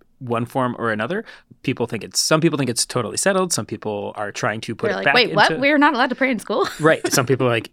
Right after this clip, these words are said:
Speaker 1: some people think you can pray in school, public schools. Um, we were talking, we had totally different experiences that we share, uh,
Speaker 2: Mm-hmm.
Speaker 1: on the podcast growing up.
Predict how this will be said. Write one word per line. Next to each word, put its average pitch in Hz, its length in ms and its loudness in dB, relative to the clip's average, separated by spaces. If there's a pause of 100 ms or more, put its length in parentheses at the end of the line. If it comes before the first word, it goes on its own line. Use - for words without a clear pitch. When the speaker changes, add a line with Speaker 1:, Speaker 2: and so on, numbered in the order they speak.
(240)
Speaker 1:
some 117 180 0
people 139 220 -2
think 120 220 -4
you 165 80 -2
can 175 120 -2
pray 175 220 4
in 190 100 2
school, 226 320 0 (120)
public 170 240 2
schools. 240 360 0 (120)
Um, 113 420 2
we 131 180 0
were 139 120 -2
talking, 131 320 0
we 113 100 -4
had 135 180 -2
totally 143 300 -2
different 147 220 -4
experiences 139 500 -4
that 131 140 -4
we 139 80 -4
share, 143 420 0 (320)
uh, 123 300 4
Speaker 2:
Mm-hmm. - 80 -6
Speaker 1:
on 143 100 -2
the 139 80 -6
podcast 139 540 -4
growing 139 280 -4
up. 143 220 -12